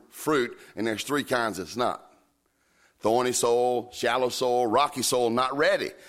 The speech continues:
So what's the Holy Spirit doing this morning? If I don't know anything else he's doing, we're gonna have us a problem if I don't move that. If I don't know anything else I, he's doing, I know he's doing this.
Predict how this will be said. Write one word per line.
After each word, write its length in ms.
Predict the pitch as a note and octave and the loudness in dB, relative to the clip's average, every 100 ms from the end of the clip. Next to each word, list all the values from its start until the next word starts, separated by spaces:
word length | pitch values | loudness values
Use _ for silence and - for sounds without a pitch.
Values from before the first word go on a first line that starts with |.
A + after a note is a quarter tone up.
| - | -20
So 140 | - A2+ | -6 0
what's 200 | D3+ - | 0 2
the 100 | E3+ | 2
Holy 300 | E3 F#3+ F3+ | 2 2 2
Spirit 360 | F3+ F#3 D#3 C3 | 0 0 0 0
doing 220 | C#3 A#2+ | 0 -2
this 140 | G#2+ | -2
morning? 280 | A2 F2 A1+ - - - | -4 -4 -6 -16 -20 -10
If 100 | - | -2
I 140 | B2+ | 2
don't 160 | F3 F3+ | 2 0
know 160 | E3 D3 | -2 -2
anything 540 | D#3 F#3+ F#3 F3 E3+ | -2 -2 -4 -4 -2
else 160 | D#3+ D3+ | -2 -4
he's 200 | D#3 D#3 | -6 -4
doing, 380 | C#3+ B2 G#2+ A#2 - _ _ _ _ _ _ _ _ _ _ | -2 -2 -4 -12 -20 _ _ _ _ _ _ _ _ _ _
we're 80 | B2+ | -20
gonna 160 | G2+ G2 | -16 -12
have 140 | G#2 | -12
us 80 | G#2 | -12
a 20 | |
problem 360 | E2 B2+ A#2+ E2+ | -14 -10 -10 -12
if 80 | F#2 | -18
I 40 | |
don't 140 | D#2+ | -20
move 160 | G2+ F2 | -20 -16
that. 200 | E2+ - - C4+ _ - - - _ _ _ - - - - - C4+ - _ _ _ | -16 -16 -20 -20 _ -20 -20 -20 _ _ _ -20 -20 -20 -20 -20 -20 -20 _ _ _
If 120 | - | -2
I 140 | A#2+ F3+ | 2 2
don't 100 | G3+ | 2
know 140 | F3 | 2
anything 440 | F#3 G#3+ G3 F#3 | 2 2 2 2
else 200 | F3 E3+ | 2 2
I, 300 | D#3+ C#3+ A#2+ | 2 2 0
he's 180 | B2+ D3+ | -2 -4
doing, 320 | A#2 C#3 A2+ | 0 0 2
I 80 | A2 | 0
know 160 | A#2+ B2 | 2 2
he's 140 | A2 | 2
doing 240 | A#2 A2 G2+ | 2 2 2
this. 360 | F#2 C#2+ - | 0 -4 -14